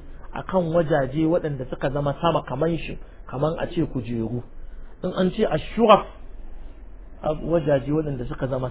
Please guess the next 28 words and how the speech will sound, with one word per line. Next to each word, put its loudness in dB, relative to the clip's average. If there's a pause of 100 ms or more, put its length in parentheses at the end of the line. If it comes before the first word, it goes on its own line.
sama 0
ai. -10 (540)
Shi -2
yasa 6
ake 0
ce -4
ma -2
sharifi, -2
sharifi -4
ai. -6 (680)
Saboda -2 (460)
likaunihi 4
murtafi'an, 2 (560)
madaukaki 0
ne -2
shi, -10 (200)
au -2
likaunihi 0
rafi'an. -2 (2500)
Fa -6 (100)
qala, 10 (100)
sai 4
ya 4
ce, -2
"Inna 2
Allah 6
tabaraka 2
ta'ala, 0